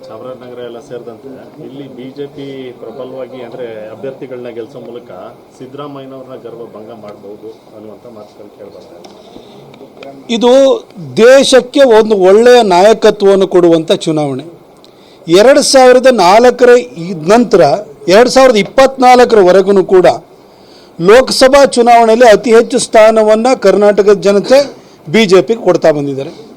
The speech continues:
Speaker 2: ಈ ಸರಿ ಬಿ ಜೆ ಪಿ ಮತ್ತು ಹಳೆ ಮೈಸೂರು ಭಾಗದಲ್ಲಿ ಒಂದು ಪ್ರಬಲವಾದ ಶಕ್ತಿಯಾಗಿರುವಂತಹ ಜೆ ಡಿ ಎಸ್ ಎರಡು ಮೈತ್ರಿನ ಮಾಡ್ಕೊಂಡಿದೆ.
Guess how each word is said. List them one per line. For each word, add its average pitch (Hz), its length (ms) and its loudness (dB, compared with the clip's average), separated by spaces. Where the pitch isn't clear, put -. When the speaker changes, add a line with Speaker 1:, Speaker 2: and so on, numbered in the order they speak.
Speaker 2:
ಈ 240 80 -4
ಸರಿ 262 260 2
ಬಿ 208 260 -4
ಜೆ 262 180 2
ಪಿ 277 200 -2
ಮತ್ತು 240 340 0
ಹಳೆ 190 260 2
ಮೈಸೂರು 247 420 2
ಭಾಗದಲ್ಲಿ 226 720 2
ಒಂದು 202 160 0
ಪ್ರಬಲವಾದ 247 640 4
ಶಕ್ತಿಯಾಗಿರುವಂತಹ 202 1080 0
ಜೆ 214 200 4
ಡಿ 220 60 2
ಎಸ್ 214 200 2
ಎರಡು 196 180 2
ಮೈತ್ರಿನ 196 480 -2
ಮಾಡ್ಕೊಂಡಿದೆ. 160 540 -4